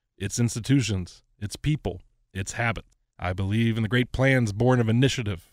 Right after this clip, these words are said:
foresight, and civic patriotism in the midst of the great men of today, here and now. I believe that the Pittsburghers who truly represent her are those of God-fearing lives, scorning ostentation and the seats of the ungodly,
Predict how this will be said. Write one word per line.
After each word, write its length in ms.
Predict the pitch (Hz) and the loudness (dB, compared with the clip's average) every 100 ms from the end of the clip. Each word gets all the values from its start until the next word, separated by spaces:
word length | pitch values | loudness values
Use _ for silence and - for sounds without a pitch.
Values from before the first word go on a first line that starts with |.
| _ | _
foresight, 560 | 143 143 - 101 98 - | 2 2 2 -2 -4 -10
and 100 | 101 | -14
civic 400 | - - 135 123 | -4 0 0 -2
patriotism 640 | - 131 - 104 104 92 92 | -2 -2 -2 -4 -4 -6 -6
in 80 | 95 | -6
the 60 | |
midst 440 | 101 117 139 - - | -2 0 0 -4 -6
of 120 | 110 | -6
the 120 | 98 | -6
great 320 | 85 117 127 - | -2 0 -2 -4
men 320 | - 110 123 120 | -4 0 0 0
of 100 | - | -4
today, 420 | 117 117 98 87 _ _ | -2 0 -2 -6 _ _
here 380 | - 135 131 127 | -2 0 0 -2
and 180 | 101 | -2
now. 420 | 104 107 98 76 - _ _ _ _ - | -2 -2 -2 -8 -18 _ _ _ _ -6
I 80 | |
believe 260 | 107 120 127 | 0 2 2
that 140 | 120 | 0
the 40 | 107 | -2
Pittsburghers 640 | - 151 - 160 143 151 | -2 0 0 0 2 0
who 100 | 127 | 0
truly 340 | 120 - 160 156 | -2 0 2 2
represent 480 | 147 - 123 143 135 | 0 -2 0 0 2
her 160 | 147 | 0
are 80 | 117 | 0
those 320 | 107 135 139 | 2 2 2
of 160 | 123 107 | -2 -2
God-fearing 640 | 117 147 139 139 139 127 | 0 0 0 0 2 2
lives, 420 | 135 113 - - _ _ _ _ | 0 -2 -6 -16 _ _ _ _
scorning 480 | - - 147 147 120 | -12 0 4 4 4
ostentation 840 | 117 120 - 107 117 110 - 98 92 | 2 0 -4 -4 -2 -2 -6 -10 -8
and 120 | 95 | -10
the 60 | |
seats 400 | 95 - 139 - | -10 -4 -4 -4
of 60 | 104 | -6
the 100 | 104 | -4
ungodly, 640 | 107 107 113 113 - - | -2 0 0 -2 -6 -16